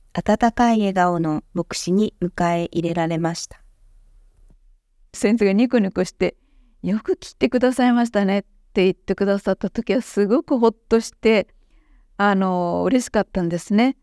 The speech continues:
Speaker 2: 大野教会の皆さんと接するうちに、今まで教会に対していた不信感が拭い去られました。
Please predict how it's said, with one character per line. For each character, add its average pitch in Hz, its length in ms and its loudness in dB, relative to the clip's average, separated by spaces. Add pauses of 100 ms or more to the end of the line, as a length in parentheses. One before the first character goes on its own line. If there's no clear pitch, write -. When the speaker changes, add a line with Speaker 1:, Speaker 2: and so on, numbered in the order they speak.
(1300)
Speaker 2:
大 294 200 4
野 330 140 2
教 285 280 0
会 226 200 2
の 202 80 0
皆 196 220 0
さ 196 180 -4
ん 180 60 -6
と 165 100 -8
接 185 200 -4
す - 300 -2
る 233 100 2
う 226 40 -4
ち 226 160 -4
に、 190 220 -2 (440)
今 247 200 4
ま 262 100 2
で 214 140 0
教 240 220 2
会 247 180 2
に 247 120 0
対 247 220 2
し - 80 -10
て 175 140 0
い 170 60 -6
た 143 240 -2
不 - 80 -12
信 247 220 2
感 170 180 0
が 156 60 0
拭 160 240 0
い 214 60 2
去 208 160 -2
ら 202 100 0
れ 196 120 -2
ま 196 120 -2
し - 100 -12
た。 - 200 -2